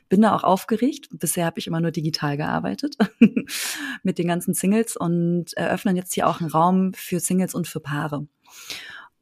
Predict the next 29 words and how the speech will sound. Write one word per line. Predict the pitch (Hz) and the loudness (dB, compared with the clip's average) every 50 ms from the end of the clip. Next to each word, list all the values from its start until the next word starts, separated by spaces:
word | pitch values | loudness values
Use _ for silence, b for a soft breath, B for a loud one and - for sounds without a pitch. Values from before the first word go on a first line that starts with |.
| _ _ _ | _ _ _
Und | - 107 - 196 196 190 196 190 180 - - - - | -2 2 4 4 6 6 4 4 2 -2 -8 -8 -2
was | 202 202 202 - | -2 -2 0 0
ganz | - 214 254 269 277 | 4 6 6 6 6
häufig | 233 226 247 240 - - | 4 4 4 2 0 -2
der | - 208 | -2 -2
Fall | - - 208 214 | 0 2 2 2
ist | 220 202 - | 2 2 0
in | 190 180 | -2 0
Sachen | 165 180 185 - - 175 165 | 0 0 0 0 0 -2 0
Liebe, | 160 170 185 196 185 170 160 160 156 151 151 151 - _ _ _ _ | 0 4 4 4 4 6 4 4 4 2 0 -2 -6 _ _ _ _
dass | - 175 170 170 170 - - - - - - - - | 0 0 0 2 2 2 2 2 0 0 -2 -6 -8
wir | - 202 175 185 185 180 175 | -10 -6 0 2 2 2 2
Menschen | 175 175 185 208 240 233 - - 220 214 214 214 | 2 2 4 4 4 4 4 2 4 4 4 2
immer | - - 196 202 220 220 196 | 2 2 2 4 4 4 2
wieder | 190 208 208 202 190 - | 2 2 2 2 2 2
an, | - 180 180 185 185 180 180 180 - | 2 2 2 2 2 2 0 0 -2
an | - - 175 175 | -2 -2 -2 -2
Grenzen | 165 175 - 190 240 269 285 - - 240 226 | -2 0 4 6 6 6 6 6 4 4 4
kommen, | 226 - 214 208 208 214 214 214 214 B B B B B B B | 4 4 2 4 6 6 4 2 0 B B B B B B B
an | - 185 175 | -2 -2 0
Punkte | - - 214 247 233 247 226 | 2 4 4 4 4 4 0
kommen, | - - 208 208 208 196 180 | 0 2 2 4 4 4 2
wo | 180 165 | 2 0
wir | 175 - - | 0 0 2
aussteigen | - 190 233 254 - - - 233 214 208 220 208 208 | 4 4 4 4 2 0 2 4 4 4 4 4 2
oder | 190 190 190 | 0 0 0
es | 170 - | 2 2
nicht | 208 208 - - | 2 2 2 0
weitergeht. | 170 180 190 190 - - - - - 78 71 - - - | 0 0 0 0 0 -2 -4 -4 -4 -6 -6 -6 -8 -12